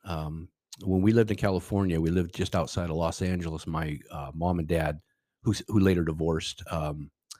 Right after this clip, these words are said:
I, I don't even know how it came about, but they became Mormons. And so we started going to the Mormon church. And I remember distinctly, uh, at that point, you know, seeing, I think I was, my dad got baptized and all that, but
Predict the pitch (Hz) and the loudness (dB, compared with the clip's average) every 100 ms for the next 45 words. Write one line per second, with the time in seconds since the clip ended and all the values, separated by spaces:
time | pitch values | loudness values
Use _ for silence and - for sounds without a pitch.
0 | _ _ _ _ _ _ _ _ 110 - | _ _ _ _ _ _ _ _ -10 -2
1 | 117 143 139 117 101 - 107 107 - 107 | 0 2 2 2 0 0 0 0 -2 -2
2 | 104 92 92 82 - - 85 87 - 90 | -2 0 0 0 -2 -2 -2 -2 -2 -2
3 | 76 76 64 60 - - _ 82 78 85 | -2 -4 -6 -14 -16 -20 _ -10 -2 -2
4 | 80 90 85 85 85 82 82 76 85 78 | 0 0 2 2 0 -2 -2 0 0 0
5 | 76 - 104 85 - - - - _ - | -2 2 2 2 -2 -14 -16 -20 _ -20
6 | - - _ _ 104 107 107 110 139 165 | -20 -20 _ _ 4 8 8 8 6 4
7 | 151 - - 113 104 104 85 78 80 - | 2 0 -2 0 0 0 -4 -2 -4 -10
8 | _ _ - - 85 78 - 90 - 95 | _ _ -18 -8 -6 -6 -2 -2 0 -2
9 | - 101 92 82 - _ - 82 78 78 | -2 -2 0 -2 -6 _ -6 -4 -2 -2
10 | 104 98 85 - _ _ _ _ _ _ | 2 2 2 -4 _ _ _ _ _ _
11 | - 110 76 80 73 73 73 76 78 78 | 0 2 0 -4 -6 -4 -4 -4 -4 -2
12 | 71 - 78 73 73 76 76 73 82 76 | -4 -4 -4 -2 -4 -6 -6 -4 -2 -2
13 | 71 - - | -4 -8 -14